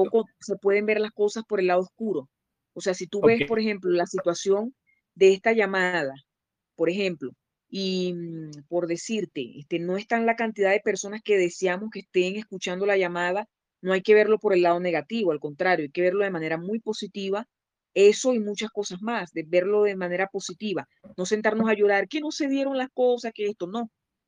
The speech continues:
Speaker 1: porque hay personas que, que se sientan como que a lamentarse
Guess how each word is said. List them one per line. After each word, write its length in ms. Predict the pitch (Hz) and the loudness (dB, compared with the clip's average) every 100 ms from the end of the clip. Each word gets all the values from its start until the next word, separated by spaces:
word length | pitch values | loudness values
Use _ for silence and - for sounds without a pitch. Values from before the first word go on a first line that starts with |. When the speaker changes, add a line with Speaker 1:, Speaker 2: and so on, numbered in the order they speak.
| - | -4
Speaker 1:
porque 200 | 190 190 | -2 -2
hay 40 | |
personas 360 | 254 254 240 254 | -2 -6 -6 -8
que, 340 | - 233 196 160 | -6 -2 -2 -4
que 200 | - 170 | -4 -4
se 120 | 165 | -4
sientan 420 | 190 202 202 226 226 | -8 -6 -4 -4 -6
como 220 | 214 202 | -8 -8
que 260 | 190 175 | -2 0
a 80 | 170 | 2
lamentarse 800 | 175 170 165 - 196 202 - 294 | 2 0 -4 -2 0 0 -4 -12